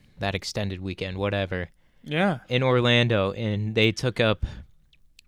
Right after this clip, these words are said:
Speaker 1: the whole E S P N, like, worldwide sports area
Speaker 2: Okay.
Speaker 1: at, like, the Disney park
Speaker 2: At
Speaker 1: or whatever.
Speaker 2: Disney.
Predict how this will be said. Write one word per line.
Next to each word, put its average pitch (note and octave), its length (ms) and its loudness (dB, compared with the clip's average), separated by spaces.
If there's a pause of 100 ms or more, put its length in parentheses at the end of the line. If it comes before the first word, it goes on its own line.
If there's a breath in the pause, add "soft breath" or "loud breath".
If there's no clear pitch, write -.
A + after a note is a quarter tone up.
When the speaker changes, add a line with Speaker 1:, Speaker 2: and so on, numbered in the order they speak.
(400)
Speaker 1:
the A#2 140 6
whole A#2+ 480 8
E A#2 160 6
S A2 140 4
P A2 280 4
N, G2+ 340 6
like, F#2+ 260 -2
worldwide G2+ 1000 2
sports - 680 0
area F#2 560 0 (380)
Speaker 2:
Okay. C#3+ 240 2
Speaker 1:
at, A#2 200 6
like, F#2 180 0
the G2+ 100 -2
Disney F#2 520 0
park E2+ 360 -4
Speaker 2:
At B2 120 -2
Speaker 1:
or - 100 0
whatever. G2 220 2
Speaker 2:
Disney. A#2 140 -6